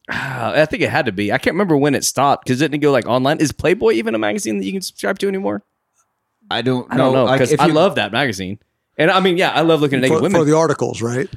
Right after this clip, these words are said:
Speaker 1: I mean, I love looking at naked women. Don't get me wrong. I've never made that a secret. But, man, that had
Speaker 2: <laughs>
Speaker 1: great articles.
Speaker 2: It
Speaker 1: It had
Speaker 2: did.
Speaker 1: great reviews. It had
Speaker 2: Their,
Speaker 1: good
Speaker 3: their,
Speaker 1: fiction.
Speaker 3: their
Speaker 1: Like,
Speaker 3: interviews
Speaker 2: their interviews
Speaker 3: were
Speaker 2: were the
Speaker 3: amazing.
Speaker 2: best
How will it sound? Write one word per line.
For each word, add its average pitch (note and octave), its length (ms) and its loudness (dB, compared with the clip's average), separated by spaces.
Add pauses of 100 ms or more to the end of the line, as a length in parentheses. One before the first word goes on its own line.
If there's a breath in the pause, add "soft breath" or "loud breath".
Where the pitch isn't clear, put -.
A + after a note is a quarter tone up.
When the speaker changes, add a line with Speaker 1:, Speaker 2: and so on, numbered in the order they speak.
Speaker 1:
I A3+ 120 0
mean, B3+ 180 4
I F#3+ 80 2
love G#3+ 240 4
looking F3 180 0
at D#3+ 60 -2
naked D3 240 2
women. F3+ 260 0
Don't F3 120 2
get E3 80 2
me C#3+ 80 2
wrong. D#3+ 480 2
I've C3 100 0
never C#3+ 220 4
made C#3 160 4
that C3+ 160 4
a A#2+ 40 0
secret. C#3 400 -4 (360 soft breath)
But, D#3+ 120 4
man, A3+ 200 0
that G#3 160 2
had G#3+ 280 2
Speaker 2:
<laughs> - 0 -
Speaker 1:
great F3 440 2
articles. F#3 500 2
Speaker 2:
It D#3+ 60 4
Speaker 1:
It - 20 4
had - 100 4
Speaker 2:
did. D3 80 -4
Speaker 1:
great E3+ 240 2
reviews. E3+ 600 0
It D3+ 80 2
had F#3 100 4
Speaker 2:
Their, G#3 220 2
Speaker 1:
good G3+ 120 2
Speaker 3:
their, D#3 140 4
Speaker 1:
fiction. F3 560 2
Speaker 3:
their F3 180 2
Speaker 1:
Like, - 80 -4
Speaker 3:
interviews B2+ 480 2
Speaker 2:
their F3+ 220 2
interviews E3 440 2
Speaker 3:
were C#3 140 4
Speaker 2:
were - 100 4
the - 80 4
Speaker 3:
amazing. G#2+ 180 0
Speaker 2:
best C3+ 340 2